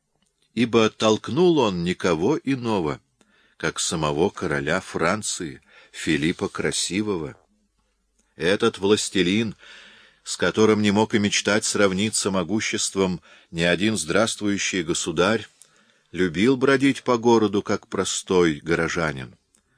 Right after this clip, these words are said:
Любил по дороге справиться о ценах на товары, попробовать фрукты, проверить добротность ткани, послушать, о чем судачит парижский люд. Он как бы щупал пульс жизни своего народа.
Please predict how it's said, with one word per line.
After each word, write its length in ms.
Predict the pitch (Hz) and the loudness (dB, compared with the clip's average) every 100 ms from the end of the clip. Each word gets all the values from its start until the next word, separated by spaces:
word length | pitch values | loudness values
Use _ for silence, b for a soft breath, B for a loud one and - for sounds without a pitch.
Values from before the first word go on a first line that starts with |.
| _ _ _ - | _ _ _ -4
Любил 420 | 92 90 110 147 | 0 4 6 4
по 140 | - 151 | 4 2
дороге 380 | 151 151 135 | 4 4 2
справиться 680 | 131 - 135 131 123 - 120 | -2 -2 0 2 2 0 -2
о 40 | |
ценах 460 | 117 - 113 101 - | -2 0 0 -2 -4
на 120 | 95 | -4
товары, 520 | 90 92 90 110 117 | -2 0 2 2 0
попробовать 640 | 110 101 - 107 95 95 90 | -2 -4 -2 -2 2 0 -2
фрукты, 580 | - 87 107 107 - 107 | -4 -2 -2 -2 -6 -4
проверить 540 | 104 92 98 98 90 | 0 4 6 4 2
добротность 720 | 90 85 95 - 87 - - | -2 0 -2 -2 -6 -8 -10
ткани, 580 | - - 90 107 117 117 _ _ _ _ _ _ _ _ _ | -12 -2 0 0 -4 -10 _ _ _ _ _ _ _ _ _
послушать, 800 | - 98 - 110 120 135 - 131 | -4 -2 2 4 4 4 -2 0
о 100 | 123 | 0
чем 340 | - - 104 113 | 0 0 -2 -2
судачит 720 | - 120 87 90 - 107 - | -4 -2 0 0 -2 -8 -4
парижский 600 | 104 90 85 - - 95 | -4 -2 -4 -8 -6 -4
люд. 340 | 98 87 - _ _ _ _ _ _ _ _ _ _ _ _ _ | 0 -2 -4 _ _ _ _ _ _ _ _ _ _ _ _ _
Он 120 | 85 | -6
как 220 | - 107 | -2 0
бы 100 | 101 | 2
щупал 480 | - - 123 117 110 | 0 2 0 4 2
пульс 500 | - - 131 127 - | 2 2 4 4 -2
жизни 500 | 87 101 117 107 113 | -4 0 0 0 -4
своего 460 | - 92 92 90 104 | -4 2 2 2 0
народа. 420 | 95 92 71 67 | 2 2 2 -2